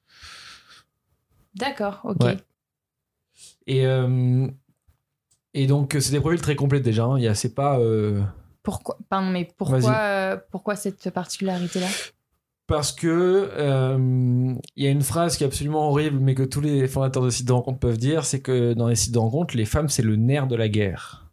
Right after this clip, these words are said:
Speaker 1: Il y en a moins que les hommes.
Speaker 2: Ouais, sur Tinder, t'as vingt-cinq pour cent de femmes.
Speaker 1: Mm, mm.
Speaker 2: Et nous, euh, face à ce constat, il y a quoi Adopte un mec, je crois, qui est à quarante ou cinquante ?
Speaker 1: Et que qui ?
Speaker 2: Adopte un mec.
Speaker 1: Adopte un mec, ok.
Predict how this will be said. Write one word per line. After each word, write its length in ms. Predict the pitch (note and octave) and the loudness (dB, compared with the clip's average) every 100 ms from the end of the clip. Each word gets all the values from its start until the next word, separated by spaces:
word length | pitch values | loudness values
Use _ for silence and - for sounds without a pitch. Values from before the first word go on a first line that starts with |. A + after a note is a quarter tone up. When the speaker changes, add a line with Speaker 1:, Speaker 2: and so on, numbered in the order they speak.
| - | -4
Speaker 1:
Il 80 | |
y 20 | F#3 | -2
en 100 | D#3+ | 0
a 40 | |
moins 200 | E3 F#3 | 0 -2
que 100 | F3 | -2
les 140 | E3+ D3+ | -4 -2
hommes. 260 | D#3 F3 C3+ | -2 -2 0
Speaker 2:
Ouais, 180 | B2 | 0
sur 160 | G2+ G2+ | 0 -2
Tinder, 220 | A#2+ C3+ D3 | 0 0 0
t'as 260 | G#2 G#2 | 0 0
vingt-cinq 380 | G2+ A#2 A#2 B2 | 0 0 2 0
pour 100 | A2+ | 2
cent 100 | B2+ | 0
de 60 | A2 | 0
femmes. 340 | A2 G2+ G#2+ - | 0 0 -4 -4
Speaker 1:
Mm, 60 | F#3+ G3+ | -4 -2
mm. 40 | F#3+ - _ _ - - _ | -4 -6 _ _ -20 -20 _
Speaker 2:
Et 100 | A2+ | 0
nous, 440 | A#2 C#3+ F#3 G3+ G3 | 2 2 2 0 -2
euh, 840 | C#3 A#2+ A#2 A2+ A2+ G#2+ G#2+ G#2+ A2 A2+ - - G#2+ | 0 2 2 2 0 0 0 0 0 0 -2 -4 -2
face 240 | A#2 G#2+ | 0 2
à 40 | G#2 | 0
ce 100 | - | 0
constat, 500 | A2+ G#2 - C#3+ G#3 | -2 0 0 0 0
il 40 | |
y 40 | C3 | 0
a 20 | |
quoi 120 | A3 | 2
Adopte 200 | G#3 D3+ | 2 0
un 80 | C#3 | 0
mec, 160 | C3+ A#2+ | 0 0
je 60 | |
crois, 140 | - A2+ | -2 -4
qui 180 | - A2 | 0 0
est 80 | |
à 180 | G#2+ G#2+ | 2 0
quarante 400 | - G#2+ G#2 A2 | 0 0 2 0
ou 40 | - | -2
cinquante ? 440 | G#2+ G#2 A2+ - G3+ | -2 -2 -4 -6 -8
Speaker 1:
Et 60 | |
que 80 | A3+ | -6
qui ? 180 | A#3 C#4+ - _ - | -6 -8 -10 _ -4
Speaker 2:
Adopte 340 | A#2 B2+ - | 0 0 2
un 60 | A#2 | 0
mec. 220 | A2 - | 0 -2
Speaker 1:
Adopte 200 | G3 G3 | -2 -2
un 40 | |
mec, 120 | F3 - | -6 -8
ok. 100 | F3 | -10